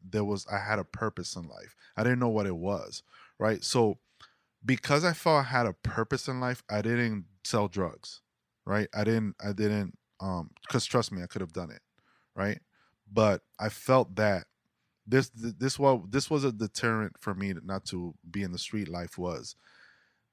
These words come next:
if I would, the first day that I would sell drugs, I would fall in,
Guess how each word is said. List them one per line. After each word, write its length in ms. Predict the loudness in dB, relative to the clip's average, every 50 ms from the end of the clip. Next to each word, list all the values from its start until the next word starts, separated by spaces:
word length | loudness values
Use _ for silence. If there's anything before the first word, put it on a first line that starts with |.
| _ _ _ _ _ _ _ _ -2
if 220 | 0 2 2 4 6
I 100 | 6 6
would, 260 | 6 4 2 0 0
the 80 | -2 -2
first 320 | 0 2 2 2 2 2
day 140 | 2 2 2
that 140 | 4 4 4
I 60 | 4
would 160 | 4 4 0
sell 240 | 0 0 2 2 0
drugs, 960 | 0 -2 -2 0 2 2 2 2 0 -2 -4 -8 -12 -10 -10 -8 -8 -10 -12 _ _ _ -4
I 100 | -2 -2
would 140 | -2 -2
fall 260 | -4 -2 -2 0 0 0
in, 120 | -2